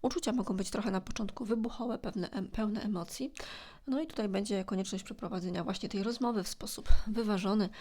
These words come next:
kierując się bardziej, e, rozsądkiem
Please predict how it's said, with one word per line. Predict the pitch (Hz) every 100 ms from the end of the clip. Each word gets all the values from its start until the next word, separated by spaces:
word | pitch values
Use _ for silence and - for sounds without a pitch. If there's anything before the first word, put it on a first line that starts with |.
| - - -
kierując | - 196 208 190
się | 208 190
bardziej, | 196 220 202 185 -
e, | 285 269 277 269 - - - - - - - - - -
rozsądkiem | 226 208 - 208 190 - 254 269